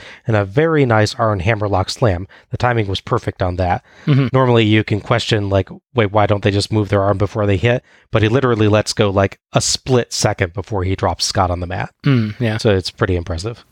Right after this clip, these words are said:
Speaker 2: Yeah.
Speaker 1: Scott gets the knees up on an Arn second rope splash, ducks a clothesline, and hits the Frankensteiner, but he's too hurt to go for a pin. Both crawl for the tag. Arn tags Ole,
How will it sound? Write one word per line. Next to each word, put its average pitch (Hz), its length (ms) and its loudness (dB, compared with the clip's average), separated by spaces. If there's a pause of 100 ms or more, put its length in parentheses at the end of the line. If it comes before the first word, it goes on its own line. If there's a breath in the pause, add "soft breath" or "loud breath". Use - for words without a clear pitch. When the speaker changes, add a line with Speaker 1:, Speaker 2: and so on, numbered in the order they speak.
Speaker 2:
Yeah. 165 140 -2 (800)
Speaker 1:
Scott 156 340 -2
gets 135 180 -2
the 117 120 0
knees 127 260 4
up 113 220 0
on 101 80 0
an 104 100 -2
Arn 110 300 0
second 120 380 -4
rope 104 260 -6
splash, 143 540 2 (200)
ducks 175 220 0
a 127 60 0
clothesline, 101 500 0
and 95 120 -2
hits 120 200 0
the 107 80 0
Frankensteiner, 101 840 -2 (280 soft breath)
but 95 120 -2
he's 95 100 0
too 139 220 0
hurt - 320 -4
to 120 60 2
go 104 160 2
for 98 200 -2
a 92 40 0
pin. 110 360 -4 (680 soft breath)
Both 117 300 -2
crawl 110 260 2
for - 140 -6
the 95 100 0
tag. 104 380 -2 (640)
Arn 127 240 2
tags 113 380 0
Ole, 139 440 2